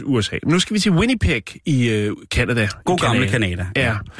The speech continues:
Speaker 1: Og, øh, her der har, øh, nogle, nogle knægte banket en god gammeldags limonadestand op.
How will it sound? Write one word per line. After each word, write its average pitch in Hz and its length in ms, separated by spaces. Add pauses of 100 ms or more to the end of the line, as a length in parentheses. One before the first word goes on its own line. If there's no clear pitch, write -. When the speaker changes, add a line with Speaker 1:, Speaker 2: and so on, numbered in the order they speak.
(160)
Speaker 1:
Og, 147 400
øh, 131 280
her 190 200
der 190 160
har, 170 280
øh, 151 220
nogle, 127 300
nogle 110 160
knægte 147 320
banket 127 280
en 120 60
god 180 220
gammeldags 139 640
limonadestand 123 720
op. 95 220